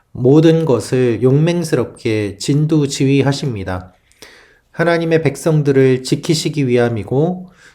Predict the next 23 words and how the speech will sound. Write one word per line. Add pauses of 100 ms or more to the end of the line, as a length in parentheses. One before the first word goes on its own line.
(120)
이스라엘
자손들을
지키시기
위함입니다. (1000)
그날이
오면
산들은
달콤한
포도주로
가득
찰
것이고
언덕들에는
젖이
흐를
것이다. (300)
유다의
모든
강줄기에
물이
흐르고
여호와의
집에서는